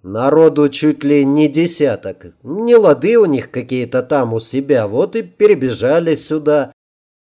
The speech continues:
Монах сам с ними поговорил. Через паренька, что от вас прибежал по зиме. Язык знал маленько. Разрешил им рядом с Измаилом поселиться. Те поставили избу выше по реке.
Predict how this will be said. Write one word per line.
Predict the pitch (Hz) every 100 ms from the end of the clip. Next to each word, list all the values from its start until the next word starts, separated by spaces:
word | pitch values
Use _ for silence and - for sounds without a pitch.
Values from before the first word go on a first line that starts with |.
| _ -
Монах | 107 131 147 160 139 -
сам | - 147 165 123
с | -
ними | 120 110 101
поговорил. | - 113 117 131 127 92 - _
Через | - 190 208 151
паренька, | - - 170 185 190 196 185 131
что | - 123 127
от | 127
вас | 139 127
прибежал | - 131 135 143 135 117
по | 117 120
зиме. | 135 147 107 85 _ _ _ _ _ 160
Язык | 208 214 120 180 151
знал | 135 139 151
маленько. | 143 123 104 92 90 90 - _ _ _ _ -
Разрешил | 131 135 131 247 - 175 208 208
им | 202 185
рядом | 127 135 156 170 160
с | -
Измаилом | 127 113 135 180 127 110 104 104
поселиться. | 113 - 120 110 104 - 101 87 _ _ _ _ _ _ _
Те | - 139 202
поставили | - 107 - - 135 185 147 107 101
избу | 87 107 160 190
выше | 165 110 151 170 160 120
по | 101 - 107
реке. | 101 - 117 135 -